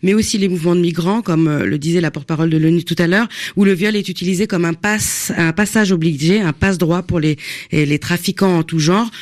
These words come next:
Tout cela dans, dans des pays où les valeurs patriarcales dominent largement, malheureusement. Et en ce qui concerne la législation, comme vous disiez, euh, l'Amérique latine est en théorie un exemple pour beaucoup de pays, puisqu'elle a intégré, seize pays ont intégré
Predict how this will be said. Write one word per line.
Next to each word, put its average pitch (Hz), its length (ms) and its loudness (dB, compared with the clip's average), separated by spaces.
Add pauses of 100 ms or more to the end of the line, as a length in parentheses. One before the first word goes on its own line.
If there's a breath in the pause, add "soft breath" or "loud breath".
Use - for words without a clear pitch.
(180 loud breath)
Tout 247 100 0
cela 220 320 0
dans, 180 340 0
dans 170 200 -2
des 190 100 0
pays 190 260 0
où 208 60 0
les 180 140 2
valeurs 170 280 -2
patriarcales 175 1160 -2
dominent 175 640 0 (340 loud breath)
largement, 175 680 0
malheureusement. 151 540 0
Et 185 80 2
en 170 40 -2
ce 165 60 -8
qui 180 100 -6
concerne 175 440 -2 (400 loud breath)
la 185 180 2
législation, 180 680 -2
comme 175 160 0
vous 156 100 -4
disiez, 160 400 2 (340 loud breath)
euh, 160 140 2
l'Amérique 180 400 0
latine 185 300 0
est 180 160 -2
en 180 100 0
théorie 202 380 0
un 202 80 0
exemple 202 320 -2
pour 190 100 -4
beaucoup 180 240 -4
de - 60 -14
pays, 214 320 -2 (100)
puisqu'elle 180 480 -2
a 165 80 2
intégré, 170 560 0
seize 214 240 -2
pays 202 220 0
ont 185 140 -2
intégré 170 440 0